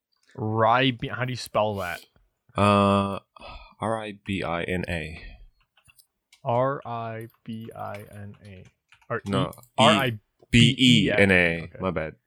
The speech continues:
Speaker 1: Black, what the fuck? Ribena is a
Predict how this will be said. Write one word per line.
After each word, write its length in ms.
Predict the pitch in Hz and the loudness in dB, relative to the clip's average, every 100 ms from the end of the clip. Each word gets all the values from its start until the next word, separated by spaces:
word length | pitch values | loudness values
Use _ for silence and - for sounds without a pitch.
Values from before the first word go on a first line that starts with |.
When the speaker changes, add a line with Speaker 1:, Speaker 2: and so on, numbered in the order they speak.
| _ _ - - - _ _ _ _ _ _ _ _ - 127 - | _ _ -14 -14 -14 _ _ _ _ _ _ _ _ -16 -16 -10
Speaker 1:
Black, 560 | 120 113 117 143 170 _ _ - 104 | -6 0 4 4 0 _ _ -20 -18
what 320 | 117 113 135 - | -14 -10 -10 -10
the 100 | - | -18
fuck? 420 | - - 117 - - | -14 -6 -6 -6 -14
Ribena 680 | 127 135 131 120 151 175 196 | -2 2 2 0 -2 -2 -2
is 120 | 143 | -6
a 100 | 117 | -8